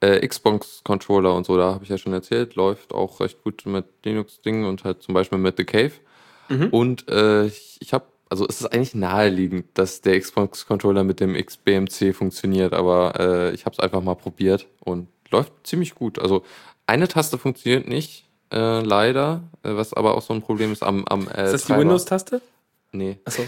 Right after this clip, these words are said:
Speaker 2: <laughs> Ja.
Speaker 1: Nee, das ist hier die rechte.
Speaker 2: Ja, macht
Speaker 1: Leg
Speaker 2: nix.
Speaker 1: die nicht rum. Äh, die rechte Schultertaste, also dieser, ja.
Speaker 2: Ja.
Speaker 1: Jedenfalls eine von den Tasten und, äh, die, äh, das ist, das liegt am Treiber, das ist leider so.
Speaker 2: Okay.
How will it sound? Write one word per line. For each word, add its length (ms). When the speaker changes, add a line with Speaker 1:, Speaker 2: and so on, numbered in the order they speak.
Speaker 2:
<laughs> 840
Ja. 140
Speaker 1:
Nee, 140
das 100
ist 220
hier 180
die 140
rechte. 560
Speaker 2:
Ja, 400
macht 100
Speaker 1:
Leg 80
Speaker 2:
nix. 80
Speaker 1:
die 80
nicht 140
rum. 120
Äh, 480
die 120
rechte 280
Schultertaste, 640
also 220
dieser, 320
ja. 100
Speaker 2:
Ja. 160
Speaker 1:
Jedenfalls 340
eine 220
von 140
den 120
Tasten 420
und, 420
äh, 260
die, 380
äh, 540
das 180
ist, 260
das 180
liegt 160
am 120
Treiber, 380
das 140
ist 160
leider 240
so. 180
Speaker 2:
Okay. 380